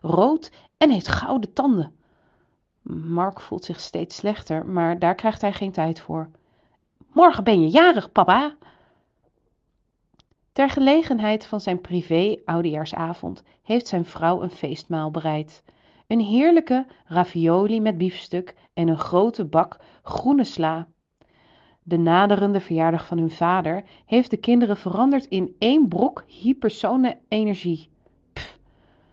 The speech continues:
zucht Marijke wanneer de kinderen in hun bed liggen. "Wat een storm." "Had je een leuke dag vandaag?"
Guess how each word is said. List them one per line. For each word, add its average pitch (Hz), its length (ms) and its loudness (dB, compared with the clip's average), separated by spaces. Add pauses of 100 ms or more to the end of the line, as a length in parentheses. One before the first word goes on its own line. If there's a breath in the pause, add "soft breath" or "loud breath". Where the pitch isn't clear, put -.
(140)
zucht - 360 -12
Marijke 160 460 -2
wanneer 165 260 2
de 156 100 -6
kinderen 170 340 0
in 165 60 2
hun 156 120 2
bed 165 180 -4
liggen. 160 360 -6 (240)
"Wat 208 300 0
een 165 80 -6
storm." 190 540 -2 (920 soft breath)
"Had - 160 -16
je 262 80 -2
een 254 80 2
leuke 262 260 4
dag 240 220 0
vandaag?" 208 640 -4